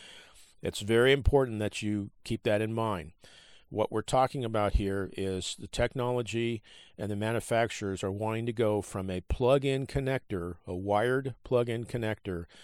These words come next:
to being able to wirelessly access this information. Now, uh, on the, on the, um, whatever you want to call it, it sounds like a great idea, and it is, okay? But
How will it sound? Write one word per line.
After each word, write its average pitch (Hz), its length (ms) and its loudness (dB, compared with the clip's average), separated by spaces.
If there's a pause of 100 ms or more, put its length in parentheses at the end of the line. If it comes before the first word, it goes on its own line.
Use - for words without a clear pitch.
(300)
to 107 120 -4
being 110 260 -2
able 107 200 0
to 101 60 -2
wirelessly 101 1160 0
access 101 540 -2
this - 220 -6
information. 87 720 -8 (680)
Now, 101 420 -2 (140)
uh, 98 420 -6 (1400)
on 113 240 -2
the, 107 340 -2
on 101 200 -6
the, 101 360 -4
um, 98 920 -2 (500)
whatever 92 300 -8
you 90 80 -6
want 87 160 -10
to - 120 -18
call 87 220 -6
it, 82 100 -10 (540)
it 135 140 0
sounds 156 340 4
like 151 120 4
a 135 40 -2
great 131 300 2
idea, 110 480 0 (220)
and 120 140 -2
it 165 140 2
is, 139 400 0 (240)
okay? 101 440 -4 (380)
But 127 220 6